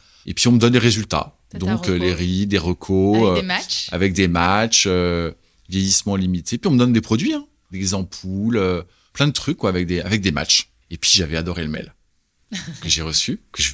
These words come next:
Speaker 1: que je dois, que faut que je le lise parce que c'est un truc de dingue. Il, il est vraiment bien. Bonjour Martin, bienvenue chez Joli Moi. Savez-vous que notre préoccupation quotidienne est de vous aider à trouver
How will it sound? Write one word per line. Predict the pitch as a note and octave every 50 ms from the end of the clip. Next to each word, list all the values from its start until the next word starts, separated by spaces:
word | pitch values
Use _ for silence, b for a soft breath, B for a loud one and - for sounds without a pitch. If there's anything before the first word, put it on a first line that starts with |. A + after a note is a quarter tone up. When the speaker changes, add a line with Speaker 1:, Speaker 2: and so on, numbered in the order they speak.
| - -
Speaker 1:
que | - E2
je | -
dois, | - F2 D#2+ C#2+ - - -
que | - - D2
faut | C#2+ - - D2
que | C#2
je | -
le | E2
lise | F2 A2 G#2+ -
parce | - C#2+ - -
que | - -
c'est | - - -
un | E4
truc | F#4+ - - F4+
de | -
dingue. | - - A2+ - - - - _ _ _ B B B C#4+ F#3+ B B _ _ _ _ _ _ _ -
Il, | G2+ F#2+ E2+ -
il | - E2+ F2+
est | F2+
vraiment | D#2 D#2+ E2 E2 E2
bien. | D#2 D#2 D2 D2+ - _ _ _ _ _ _ _ _ -
Bonjour | - A2+ A#2 C3 C#3
Martin, | B2+ A2+ G2+ - - - A#2 A#2+
bienvenue | A2+ A2 G#2+ G2 F#2+ A#2+
chez | - - G2+
Joli | F2+ F#2 F#2 F2 E2
Moi. | D#2+ E2 E2+ G2 - _ B B B B B
Savez-vous | - - - B2 B2 B2+ A#2+ B2 D3+ D#3+
que | - A#2
notre | G#2 G2 -
préoccupation | - - C3+ A#2+ - - - A2+ - - - F#2
quotidienne | - - G#2 - G2+ F#2+ A2+ A#2+
est | A#2
de | F#2 F2
vous | E2 D#2 E2 F2+ E2 F#2+
aider | E2+ G#2
à | G2+ F2+
trouver | - - - - E2+ F#2 G2 G#2 A2+ -